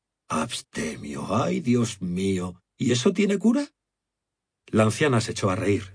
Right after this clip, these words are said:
mirando a su alrededor para recabar la solidaridad de los demás clientes, todos ellos con una jarra de cerveza en la mano.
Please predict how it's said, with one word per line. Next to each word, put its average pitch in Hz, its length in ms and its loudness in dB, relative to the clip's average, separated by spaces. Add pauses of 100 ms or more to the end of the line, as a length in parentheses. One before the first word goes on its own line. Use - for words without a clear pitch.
mirando 104 400 2
a 87 80 0
su - 160 -2
alrededor 98 540 0
para 92 180 -2
recabar 92 480 -2
la 87 140 -2
solidaridad 87 720 -2
de 82 80 -8
los 78 140 -8
demás 90 220 -4
clientes, 95 680 -4
todos 131 280 -2
ellos 87 240 -2
con 87 140 -6
una 98 160 -2
jarra 95 280 -2
de - 100 -8
cerveza 92 380 -8
en 80 60 -4
la 78 60 -6
mano. 78 300 -8